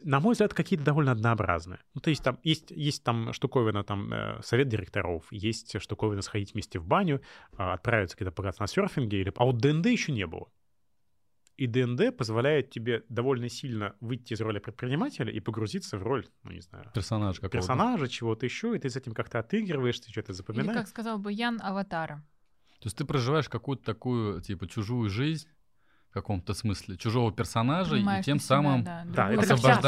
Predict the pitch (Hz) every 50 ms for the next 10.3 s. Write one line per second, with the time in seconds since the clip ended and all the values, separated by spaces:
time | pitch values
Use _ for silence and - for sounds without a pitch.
0 | 139 - - - 117 - - 131 123 123 131 127 127 160 156 143 - - - -
1 | - - - 131 127 127 120 - - - 104 98 95 92 87 - 90 110 156 202
2 | - - - - 98 90 - - - 143 139 196 220 214 156 - - 131 123 -
3 | 240 233 214 - 180 151 - - 170 135 117 123 120 120 147 165 156 135 - -
4 | - - - 123 117 - - - - - - - 110 92 92 107 110 110 110 104
5 | 82 80 82 82 107 131 151 156 151 160 156 143 143 147 147 - 151 135 117 -
6 | - - 107 - - 113 98 123 120 113 107 113 135 139 143 135 98 104 104 113
7 | 113 107 127 98 117 113 113 123 131 - - 120 135 143 135 101 92 110 98 95
8 | 110 135 135 - 123 107 98 95 104 98 90 85 87 - - 202 269 269 - -
9 | - - - 175 123 - - - - - - - - 87 85 - - - - 104
10 | 92 - - 104 107